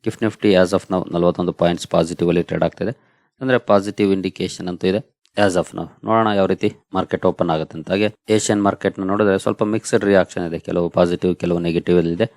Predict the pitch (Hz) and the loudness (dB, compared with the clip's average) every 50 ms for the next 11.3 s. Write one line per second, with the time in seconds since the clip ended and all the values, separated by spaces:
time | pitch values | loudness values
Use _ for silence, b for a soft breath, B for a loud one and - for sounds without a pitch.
0 | b b b b b b b b 95 90 87 85 80 - _ _ _ - 101 95 | b b b b b b b b -2 0 0 0 0 -2 _ _ _ 2 4 4
1 | 92 90 95 95 95 90 - - 95 90 95 92 - - 90 92 90 92 92 87 | 6 6 4 4 2 0 -2 -2 0 2 2 0 0 -2 -2 0 2 2 2 2
2 | 87 90 - _ _ _ - 87 87 90 90 - - 87 - - - - 87 87 | 0 -4 -8 _ _ _ -10 -2 2 2 2 2 2 0 0 0 -2 -4 -4 -4
3 | 90 - - - - - - 98 95 95 95 101 95 - 98 90 87 90 92 - | -4 -6 -8 -10 -12 -10 -6 -4 -2 0 0 0 2 2 2 2 2 2 0 -2
4 | - 92 87 87 85 - - 95 98 143 - _ _ - 127 117 113 107 101 95 | -2 0 0 0 -2 -4 -6 -8 -8 -8 -10 _ _ -4 0 2 2 2 0 0
5 | 92 92 95 95 - 95 95 87 - - - 101 101 - - - - 92 85 95 | 0 0 0 0 2 0 0 0 0 -2 -2 -2 -2 -2 -8 -6 -6 -4 0 0
6 | 92 90 87 87 - - 90 98 - - 92 90 87 - 90 87 85 98 95 92 | 2 2 2 0 -2 -4 -4 -4 -4 -2 -4 -4 -2 -2 -2 -2 -2 -2 -2 0
7 | 87 87 85 92 90 - - - - 104 95 - 87 78 - - - - - _ | 0 0 0 -2 -4 -6 -4 -2 0 0 0 0 -4 -8 -8 -8 -12 -14 -14 _
8 | _ _ - 127 127 131 127 127 123 - - 113 107 - - 110 104 104 98 104 | _ _ -6 -2 0 2 2 2 0 -2 -2 -4 -4 -2 0 0 2 2 0 0
9 | 104 - - _ _ - - 107 101 98 87 - 90 - 95 90 - - 90 85 | -2 -4 -6 _ _ -2 0 2 2 2 0 -4 -4 -2 -2 -2 0 0 0 0
10 | 92 101 107 - - 90 95 92 87 78 - - 90 90 87 82 - - 90 - | -2 -4 -10 -8 -2 0 0 2 0 0 -4 -4 -4 -2 -2 -4 -2 -4 -4 -2
11 | 92 87 87 85 85 - | -2 -2 -2 -2 -4 -6